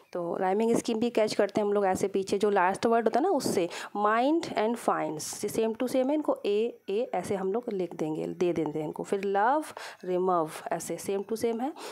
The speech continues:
Rhyme चल रहा है इन पे, तो तुकबंदी कहते हैं इसको, B, B। तो ये ऐसे भी लिखा हुआ है यहाँ पे, जो ए, बी, ए, बी, ये क्या लिखा है, आप इस पे भी समझ लेना। और three quatrain, one couplet होता है हमारे Shakespeare का इस format, इस sonnet का format होता है,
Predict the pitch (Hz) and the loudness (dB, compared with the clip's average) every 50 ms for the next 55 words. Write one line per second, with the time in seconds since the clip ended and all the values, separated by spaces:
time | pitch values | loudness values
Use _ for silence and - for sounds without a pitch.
0 | - - - - 196 196 180 185 196 196 202 - 208 190 202 214 220 226 226 226 | -14 -12 -8 -4 -2 0 0 0 0 -2 -2 -2 -2 -2 0 0 0 0 -2 -2
1 | 226 233 294 392 - - - - - - - 196 190 190 190 196 196 196 202 202 | -4 -4 -6 -6 -8 -10 -14 -16 -10 -8 -8 -4 -4 -2 0 0 0 0 -2 -2
2 | - 196 185 185 - 208 214 214 - - 339 339 220 175 185 190 - 247 - - | -2 -4 -4 -4 -4 -4 -6 -6 -8 -12 -12 -10 -6 -6 -6 -6 -6 -10 -12 -10
3 | 165 135 101 - - - - 196 190 185 208 - - 160 170 - - 220 214 240 | -8 -8 -8 -8 -10 -8 -6 -4 -4 -2 -2 -2 -2 -2 -2 -2 -2 -2 -2 -2
4 | 233 233 233 262 247 240 240 240 233 240 240 240 240 226 220 240 233 233 - - | -2 -2 0 0 0 2 2 2 2 2 2 0 0 0 0 0 0 0 0 0
5 | 208 202 190 220 220 226 220 208 220 220 214 220 214 - 214 202 208 208 - 220 | 0 0 0 0 0 0 0 0 -2 -2 -2 -2 -2 -2 -2 -2 -2 -2 -2 -2
6 | 214 208 202 202 190 - - - 208 214 - 226 220 220 226 220 226 240 254 330 | -2 -2 -2 -4 -6 -8 -6 -6 -6 -4 -2 -2 0 0 0 0 0 0 2 0
7 | 453 - - - - - - - 185 190 - - 247 294 339 349 - 220 190 175 | 0 -2 -6 -12 -12 -12 -6 -4 -4 -2 -2 0 0 0 2 2 2 2 2 0
8 | 175 - 196 226 320 453 - - - - - - 214 196 202 214 269 339 339 - | 0 0 0 2 0 0 -2 -6 -12 -14 -10 -8 -2 0 0 2 2 0 0 0
9 | 180 147 - - 170 208 277 - - - - - - - _ _ - 202 196 196 | -2 -4 -4 -4 -2 -2 -2 -2 -4 -8 -18 -20 -20 -20 _ _ -8 -8 -4 -2
10 | 202 202 202 196 190 180 180 214 269 - - - 285 294 - - - - 214 202 | -2 -2 -2 -2 -2 0 0 0 0 -2 0 0 0 0 0 -4 -6 -2 -2 0
11 | 175 165 - - 247 - - 233 196 160 - _ _ - - - - - - 240 | 0 0 0 0 0 0 -2 -4 -6 -8 -8 _ _ -20 -20 -18 -18 -2 2 4
12 | 220 214 208 196 160 - - - 170 - - - - - - 190 - - - - | 4 4 4 2 0 -2 -2 -6 -6 -6 -8 -10 -12 -12 -12 -10 -10 -12 -12 -12
13 | - - 240 208 202 190 190 - - 165 - - 160 - 160 160 156 - - - | -2 0 2 4 4 2 2 0 -2 -2 -2 -2 -2 -2 -2 -6 -8 -8 -8 -10
14 | - - 175 170 170 | -8 -8 -10 -12 -12